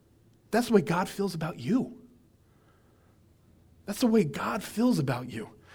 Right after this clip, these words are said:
You're not a mistake. Did you know that? You're not a mistake?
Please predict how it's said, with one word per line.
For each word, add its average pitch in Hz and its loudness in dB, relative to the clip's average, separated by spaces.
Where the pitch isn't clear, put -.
You're 185 8
not 226 4
a - 6
mistake. - 0
Did 190 4
you 330 10
know 233 12
that? 339 6
You're 226 8
not 254 10
a 302 8
mistake? 254 4